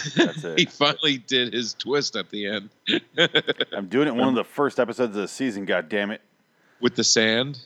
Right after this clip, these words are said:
Speaker 2: Yeah.
Speaker 1: Remember with the sand at the end?
Speaker 2: Yeah.
Speaker 1: Like, wait a minute. If he was, if everything was in his head, why is there sand in his shoes? That doesn't make sense.
Speaker 2: Spooky,
Speaker 1: Spooky.
Speaker 2: spooky. Yep. <laughs> Yep.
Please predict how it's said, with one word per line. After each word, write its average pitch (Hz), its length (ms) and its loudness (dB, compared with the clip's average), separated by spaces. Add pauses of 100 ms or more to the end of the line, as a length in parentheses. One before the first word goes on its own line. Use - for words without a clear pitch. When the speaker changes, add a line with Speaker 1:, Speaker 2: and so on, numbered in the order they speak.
(120)
Speaker 2:
Yeah. 104 80 -4
Speaker 1:
Remember 95 200 0
with 113 140 -4
the - 60 -6
sand 117 340 -2
at 113 100 -12
the 131 140 0
end? 131 260 -4
Speaker 2:
Yeah. 98 140 -8
Speaker 1:
Like, 101 140 -4 (200)
wait 123 160 -2
a 107 40 -4
minute. 95 340 -10
If 98 160 -8
he 117 200 -2
was, 110 340 0 (500)
if 101 180 -4 (100)
everything 120 380 0
was 113 160 -4
in 110 80 -4
his 101 160 -2
head, 113 260 0
why 104 260 0
is 104 140 -2
there 101 140 -4
sand 107 500 -2
in 95 100 -10
his 90 160 -16
shoes? 90 380 -10
That 98 180 -6
doesn't 87 260 -6
make 87 180 -14
sense. 90 580 -8
Speaker 2:
Spooky, 98 360 -6
Speaker 1:
Spooky. 98 400 -4 (500)
Speaker 2:
spooky. 80 180 -18 (680)
Yep. - 280 -4 (460)
<laughs> - 0 -
Yep. - 200 -8